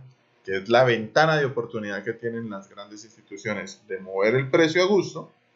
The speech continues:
pues la pueden venir a capturar. Y efectivamente pasó eso. El precio vino a esta zona, captura los stop loss de todas estas zonas anteriores y de ahí se impulsa para empezar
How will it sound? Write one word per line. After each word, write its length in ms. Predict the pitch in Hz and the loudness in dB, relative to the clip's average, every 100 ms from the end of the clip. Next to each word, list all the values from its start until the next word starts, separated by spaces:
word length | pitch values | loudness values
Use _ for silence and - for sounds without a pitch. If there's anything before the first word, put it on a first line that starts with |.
| _ _ _ _ _ - - - _ | _ _ _ _ _ -20 -18 -20 _
pues 120 | 170 | 4
la 180 | 165 147 | 6 4
pueden 200 | 135 135 | 2 -2
venir 200 | 120 107 107 | -2 -2 -2
a 80 | |
capturar. 500 | 110 - 107 85 67 - | -2 -6 -6 -10 -10 -4
Y 100 | 104 | 0
efectivamente 760 | 107 107 - 113 113 117 117 120 | 0 -2 -4 -6 -4 -6 -10 -10
pasó 300 | 98 98 - | -10 -12 -14
eso. 200 | - - _ _ _ _ _ _ _ _ _ _ _ _ | -16 -18 _ _ _ _ _ _ _ _ _ _ _ _
El 100 | - | -8
precio 400 | - 127 127 175 | 0 2 4 4
vino 380 | 185 220 147 131 - - _ _ _ _ | 4 4 2 -4 -10 -20 _ _ _ _
a 140 | 104 104 | 0 0
esta 300 | 104 143 151 | 2 2 4
zona, 420 | 196 147 147 - | 4 2 -2 -2
captura 480 | 120 - - 196 190 | 0 0 2 4 6
los 180 | 170 156 | 4 -2
stop 280 | 156 147 | -4 -4
loss 240 | 139 127 113 | 0 -2 0
de 120 | 110 | -4
todas 360 | - 190 196 180 | 0 4 4 2
estas 280 | 175 175 | -4 -4
zonas 280 | 170 160 160 | -4 -6 -6
anteriores 720 | 170 - 202 208 175 220 - _ _ _ - _ _ _ _ _ _ _ _ _ _ _ _ _ 127 | -6 -2 0 2 2 0 -10 _ _ _ -20 _ _ _ _ _ _ _ _ _ _ _ _ _ -4
y 80 | 135 | 4
de 160 | 147 139 | 6 6
ahí 200 | 135 131 | 6 0
se 160 | 135 | -4
impulsa 520 | 127 131 135 123 120 | -4 -2 -4 -2 -4
para 140 | 110 101 | -4 -6
empezar 580 | 98 101 - 98 98 | -6 -10 -6 -8 -8